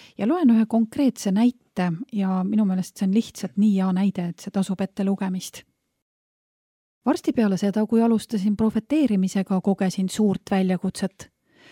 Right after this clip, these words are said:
Kuulusime koos naisega ühte Amsterdami kohaliku koguduse kodugruppi. Siis aga juhtus nii, et meie grupijuhi naine haigestus vähki. Ta vasakul käsivarrel hakkas arenema melanoom.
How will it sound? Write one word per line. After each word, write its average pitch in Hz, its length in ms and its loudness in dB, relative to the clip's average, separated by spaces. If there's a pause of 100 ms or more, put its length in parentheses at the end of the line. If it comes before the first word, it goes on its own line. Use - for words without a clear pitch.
(160)
Kuulusime 196 520 2
koos 208 300 2
naisega 214 500 2
ühte 202 340 0
Amsterdami 190 680 0
kohaliku 202 560 0
koguduse 190 640 0
kodugruppi. 185 800 -2 (540)
Siis 180 220 -2
aga 190 140 0
juhtus 214 400 0
nii, 233 340 6
et 202 160 -2
meie 196 260 4
grupijuhi 214 520 0
naine 233 460 4
haigestus 202 640 -4
vähki. 170 520 -6 (560)
Ta 185 120 -2
vasakul 196 440 0
käsivarrel 185 600 0
hakkas 180 360 -4
arenema 180 640 2
melanoom. 180 680 0